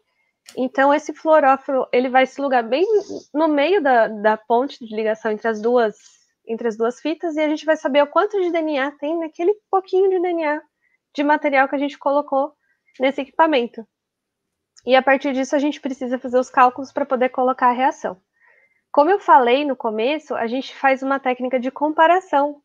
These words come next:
entre um genoma que você já sabe o que tem e o material do paciente. Então, a gente precisa que eles estejam exatamente na mesma concentração. Eu não posso ter mais de um ou mais de outro, senão vai atrapalhar tudo.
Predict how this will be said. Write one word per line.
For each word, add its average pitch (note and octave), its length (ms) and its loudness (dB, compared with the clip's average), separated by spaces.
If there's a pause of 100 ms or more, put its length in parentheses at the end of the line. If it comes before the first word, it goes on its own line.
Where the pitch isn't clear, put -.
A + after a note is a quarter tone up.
(180)
entre B3 240 -2
um C4 80 2
genoma B3 340 0
que B3 80 -14
você A#3+ 500 0
já B3 140 2
sabe C4+ 320 0
o - 20 -4
que B3+ 140 -10
tem A#3+ 320 -4 (560)
e C4 160 -2
o D#4 100 0
material F#4 400 0
do D4 100 -6
paciente. D4+ 560 -6 (500)
Então, C#4 140 4
a F4 60 4
gente E4+ 280 0
precisa D4 400 -4
que D#4+ 100 -2
eles D4 220 0
estejam C#4+ 320 0
exatamente D4+ 720 2
na D#4 120 2
mesma D#4 420 0
concentração. F4+ 760 -4 (180)
Eu G#3+ 80 -8
não A#3 80 -6
posso C#4 220 0
ter E4 100 -2
mais C4+ 340 2
de A#3+ 120 -2
um B3 80 0
ou B3 160 -2
mais A#3 280 -4
de B3+ 100 -4
outro, C#4+ 280 -2
senão F#4+ 240 -6
vai F#4+ 120 -2
atrapalhar F4 440 -4
tudo. A#3+ 320 -4